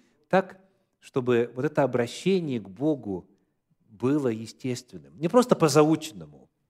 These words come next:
«Авва», «Отче». Это любой может. А вот чтобы это на самом деле отражало то, как ты чувствуешь Бога, то, как Его воспринимаешь,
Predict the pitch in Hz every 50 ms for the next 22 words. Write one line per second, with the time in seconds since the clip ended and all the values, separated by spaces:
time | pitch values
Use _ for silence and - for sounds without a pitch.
0 | _ _ _ _ _ _ _ _ _ _ _ 104 107 113 113 110 101 98 95 90
1 | 90 - - 120 131 131 127 - - - - - _ _ _ _ _ _ _ _
2 | _ _ _ _ _ _ _ - - - 101 101 92 87 98 95 90 85 78 76
3 | - - _ _ _ _ _ _ _ _ _ _ _ _ - _ _ 120 123 135
4 | 127 - - - - - 190 190 180 147 131 127 123 117 101 - - _ _ _
5 | _ 139 - 143 127 120 113 - - 190 226 226 208 196 180 180 180 160 151 143
6 | 151 147 135 131 131 - 139 139 - - 139 123 - - 117 - - - 190 180
7 | - - - _ 95 85 76 73 69 - - - - - 87 87 101 98 85 76
8 | - - - - - _ _ _ _ _ _ _ _ _ _ _ _ _ _ _
9 | _ - 131 131 - 135 123 - - 131 117 123 113 117 110 110 - - 117 110
10 | 104 104 104 104 104 107 107 104 92 87 76 - - - - - _